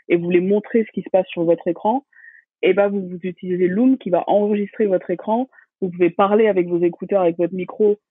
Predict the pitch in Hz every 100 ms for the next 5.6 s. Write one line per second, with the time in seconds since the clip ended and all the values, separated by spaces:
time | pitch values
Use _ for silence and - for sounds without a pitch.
0 | _ - 196 202 175 175 170 - 180 175
1 | 170 - 170 - 240 - _ - - _
2 | 175 180 175 214 214 - 185 175 180 175
3 | 175 175 165 180 196 208 208 175 165 165
4 | 190 180 160 160 151 - - 170 165 -
5 | 180 - 175 165 160